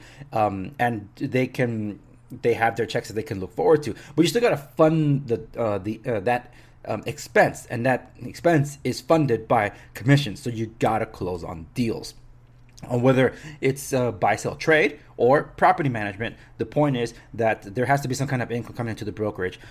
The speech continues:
Uh, and when you're in a commission-driven system where that's the only way you get paid, there's a lot of hustle in that. There's a lot of misunderstanding, um, in the, in, in our profession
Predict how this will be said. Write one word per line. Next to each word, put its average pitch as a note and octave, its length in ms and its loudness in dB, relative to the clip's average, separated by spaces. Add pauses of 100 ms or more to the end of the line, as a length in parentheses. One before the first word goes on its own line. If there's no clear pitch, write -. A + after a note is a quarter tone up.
(180)
Uh, G2+ 340 -2
and A#2 180 -4
when A#2+ 100 -2
you're C3+ 140 2
in D3+ 80 0
a C#3+ 60 0
commission-driven A2 1040 -4
system F2 520 -10
where F#2 140 -6
that's G#2 180 -8
the B2 160 -8
only E3 240 6
way D3+ 160 2
you C3 120 0
get G#2+ 200 -6
paid, B2+ 320 0 (180)
there's F3 120 0
a A3 60 4
lot F#3+ 200 4
of D3+ 80 2
hustle D#3 300 0
in A2 80 -4
that. G#2+ 100 -4
There's C#3+ 160 -2
a D#3+ 60 2
lot D#3+ 340 4
of G#3 60 4
misunderstanding, D#3+ 720 -2 (400)
um, B2 340 0
in C#3+ 180 6
the, A#2+ 380 2
in, A#2 160 -12
in B2+ 100 -2
our B2 100 2
profession D3 500 -2